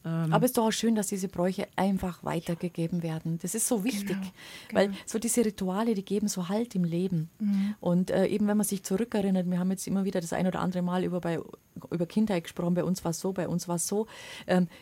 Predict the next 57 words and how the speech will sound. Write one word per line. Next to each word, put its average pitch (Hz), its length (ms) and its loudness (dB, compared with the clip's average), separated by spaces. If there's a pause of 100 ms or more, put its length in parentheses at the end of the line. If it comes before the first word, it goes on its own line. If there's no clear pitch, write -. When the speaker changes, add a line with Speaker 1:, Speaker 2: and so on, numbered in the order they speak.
(100)
Speaker 2:
das 196 160 2
ist, - 260 -2
das 220 120 0
sind 220 120 4
Sachen, 208 260 0
die 202 100 -4
bleiben 175 400 0
einem 156 260 0
fürs 151 240 -8
Leben. 165 420 -2 (340)
Wenn 170 120 -4
man 160 80 -2
sagt, 160 300 -8
das 160 120 -10
habe 160 180 -6
ich 165 40 -6
damals 160 320 -2
noch 156 80 -2
miterlebt 160 560 -2
und 156 100 -2
ich 160 60 -4
habe 156 160 -4
die 160 60 -8
Bilder 175 340 -2
oder 160 120 0
die 165 120 -6
Gerüche 165 460 -2 (520)
sogar 156 340 -6
noch 151 120 -2
in 147 80 -2
der 151 100 -4
Nase. 151 380 -4
Also 139 140 -4
das 151 120 -8
ist 165 200 -6
was 147 100 -4
Schönes. - 460 -6 (280)
Und 190 200 0 (100)
ihr 202 120 4
privat 180 520 -2
daheim, 269 540 4
was 196 120 0
ist 185 140 -2
jetzt - 260 -4
zum, 196 120 0
jetzt 214 240 -2
geht's, 247 200 -2
jetzt - 160 -6
geht's 247 220 0
Richtung, 208 520 2 (320)
jetzt - 100 -14
geht's - 120 0
auf 226 100 2
die 202 120 0
Zielgerade, 165 580 8
gell, 277 220 6
sozusagen, 196 680 6